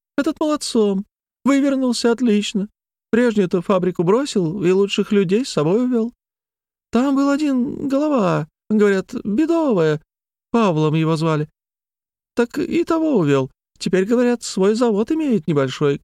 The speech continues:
где-то там, в Перми. На каких-то артельных началах. Этот дело своего не оставит. Он продолбит. Клюв у него тонкий, да и крепкий зато. Он молодец.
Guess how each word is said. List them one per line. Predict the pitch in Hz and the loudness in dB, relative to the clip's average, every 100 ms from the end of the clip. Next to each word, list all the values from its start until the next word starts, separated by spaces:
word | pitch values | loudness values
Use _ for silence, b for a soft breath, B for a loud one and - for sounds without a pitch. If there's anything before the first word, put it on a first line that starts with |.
| - | -4
где-то | 220 220 214 | -2 0 0
там, | 220 180 165 | 0 0 -4
в | _ _ _ | _ _ _
Перми. | 349 240 170 143 - _ _ _ _ _ _ _ _ | 0 2 0 -2 -8 _ _ _ _ _ _ _ _
На | 208 | 0
каких-то | 226 220 233 208 - 208 202 226 - _ | 2 0 0 -2 0 0 0 -4 -10 _
артельных | - 190 208 254 240 208 - | -4 -2 0 0 2 0 0
началах. | 190 220 262 247 - - _ _ _ _ _ _ _ | -2 -2 -4 -6 -12 -20 _ _ _ _ _ _ _
Этот | - 302 220 - 180 170 | -4 -2 -2 -2 -4 0
дело | 175 240 320 | 2 2 0
своего | - 262 233 226 262 | -2 0 2 2 2
не | 285 | 0
оставит. | 190 156 - 196 233 165 - - _ _ _ | 0 -2 -2 0 0 -4 -6 -16 _ _ _
Он | 214 262 277 | 0 2 0
продолбит. | 285 285 277 220 220 220 208 - - _ _ _ _ _ _ | 0 0 2 2 2 0 -2 -4 -16 _ _ _ _ _ _
Клюв | - 226 247 254 | 2 2 2 2
у | |
него | 220 214 | 2 2
тонкий, | 214 226 220 208 - 185 180 _ | 0 0 0 -2 -2 -4 -4 _
да | 202 | 2
и | 202 185 | 2 2
крепкий | - 190 185 - | 0 0 0 -2
зато. | 165 165 165 156 - _ _ | 0 0 0 -4 -8 _ _
Он | 262 311 | -2 0
молодец. | 302 302 269 214 214 202 - - | 0 0 2 2 0 -4 -10 -12